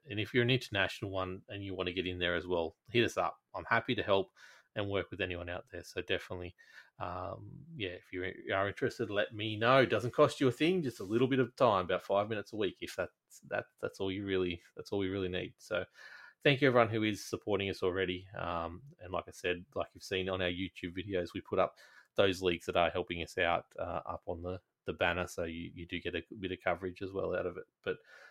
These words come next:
thank you mainly Anscar, um, Alex McKellar over at Sunday Night Lights,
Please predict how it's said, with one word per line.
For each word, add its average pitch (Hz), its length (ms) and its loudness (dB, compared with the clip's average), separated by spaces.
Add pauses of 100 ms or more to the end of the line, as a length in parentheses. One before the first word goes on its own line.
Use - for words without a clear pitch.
(140)
thank 110 220 0
you 104 240 0
mainly 98 400 0
Anscar, 95 640 4 (220)
um, 85 400 -6 (140)
Alex 90 300 -4
McKellar 87 400 -4
over 87 80 -8
at - 80 -12
Sunday 87 300 -6
Night 87 200 -6
Lights, 90 440 0